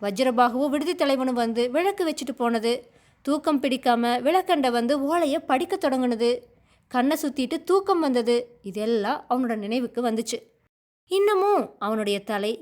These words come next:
லேசா சுத்திட்டு தான் இருந்துச்சு. வயித்துலயும் கொஞ்சம் சங்கடம் இருந்துச்சு. ஏதோ ஒரு அபூர்வமான வாசனை அந்த அறையில சூழ்ந்திருப்பதையும் அவன் உணர்ந்தான். ஆனா இதிலெல்லாம் அவனோட கவனம் ரொம்ப நேரம் நிக்கல. ஓலைய தரையில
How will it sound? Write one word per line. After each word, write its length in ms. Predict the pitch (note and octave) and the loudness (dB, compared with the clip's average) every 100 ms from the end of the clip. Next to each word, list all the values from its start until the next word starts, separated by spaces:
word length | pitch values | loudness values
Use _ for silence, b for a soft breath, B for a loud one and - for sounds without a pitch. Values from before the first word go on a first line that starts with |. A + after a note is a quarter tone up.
| G3+ | -4
லேசா 380 | A#3+ C#4 B3+ B3+ | 0 0 -2 -4
சுத்திட்டு 440 | C#4+ C4 D#4+ C4+ | -6 -4 -4 -2
தான் 200 | G3 B3 | -2 -2
இருந்துச்சு. 380 | A#3 A3+ A3+ - - _ _ _ _ | -2 -4 -6 -8 -16 _ _ _ _
வயித்துலயும் 680 | G3 A3 C4 C4+ A3+ G#3 D#4+ | 0 0 2 0 0 0 -4
கொஞ்சம் 300 | - C4 G#3+ | 0 0 0
சங்கடம் 500 | D4+ D#4+ C#4+ C#4+ C4+ | -2 -2 0 2 0
இருந்துச்சு. 460 | B3+ B3 B3 C4 - _ _ _ _ _ _ _ _ _ _ | 0 -2 -2 -6 -8 _ _ _ _ _ _ _ _ _ _
ஏதோ 340 | E4 G4+ G#4+ | 0 2 2
ஒரு 160 | G4+ D4 | 2 2
அபூர்வமான 680 | G#3 G#3+ G4+ G#4 G4 F4 C#4 | 0 -2 0 0 0 -2 -2
வாசனை 440 | A3+ A#3 A#3+ A3+ | -2 -2 -4 -6
அந்த 280 | - B3 D4 | -4 -4 -2
அறையில 340 | C4+ D#4 F4 E4+ | -2 -2 -4 -4
சூழ்ந்திருப்பதையும் 800 | E4+ F#4 D4+ B3 A3+ G#3 A3 B3+ - | -4 -4 -4 -4 -6 -6 -6 -6 -12
அவன் 220 | G3+ C4+ | -8 -4
உணர்ந்தான். 540 | C#4+ C4+ C4 B3+ - _ _ b b | -2 -2 0 -2 -2 _ _ b b
ஆனா 460 | D4 D4+ C4+ B3+ - - | 2 4 4 2 -4 -10
இதிலெல்லாம் 600 | G#3 F4+ C#4+ A3+ G#3 G#3+ - | -4 2 2 4 0 -2 -6
அவனோட 380 | B3+ E4 C#4 G3+ | -4 -2 0 0
கவனம் 440 | G#3+ A3+ A#3 C4+ G#3 | -2 -2 -2 -4 -6
ரொம்ப 300 | A#3+ D4 F#4 | -6 -2 -2
நேரம் 300 | C4 G#3+ C4+ | -2 -2 -4
நிக்கல. 320 | C#4+ D#4+ C4 - _ _ _ _ _ _ _ _ | -2 -2 -2 -4 _ _ _ _ _ _ _ _
ஓலைய 380 | G#3 A#3 E4+ G4+ G4+ | 2 2 4 0 2
தரையில 360 | C#4 F4 G4 | 2 2 0